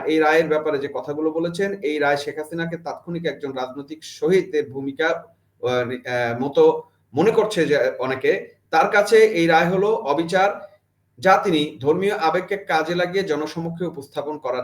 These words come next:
চেষ্টা করছেন। তার এই আল্লাহর খেলা তত্ত্বের ভিত্তি হলো তার মৃত্যুদণ্ড। তিনি বোঝাতে চাচ্ছেন এই বিচার মানুষের ভুল বিচার,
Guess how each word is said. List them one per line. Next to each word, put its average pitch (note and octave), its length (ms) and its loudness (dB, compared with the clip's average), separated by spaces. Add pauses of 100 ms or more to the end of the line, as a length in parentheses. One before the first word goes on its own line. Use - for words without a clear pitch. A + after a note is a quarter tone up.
চেষ্টা D3 260 -8
করছেন। F3+ 400 -2
তার D3+ 280 2
এই D3+ 200 4
আল্লাহর F3+ 380 4
খেলা E3 320 0
তত্ত্বের C#3+ 320 -6
ভিত্তি C3+ 280 -10
হলো G3 420 -2
তার A#2+ 200 -6
মৃত্যুদণ্ড। B2+ 480 -8
তিনি B2+ 220 -14
বোঝাতে D#3+ 340 -2
চাচ্ছেন F#3 400 -4 (440)
এই D#3+ 140 4
বিচার E3 400 2
মানুষের C3+ 420 -2
ভুল D3+ 280 -2
বিচার, G3 520 0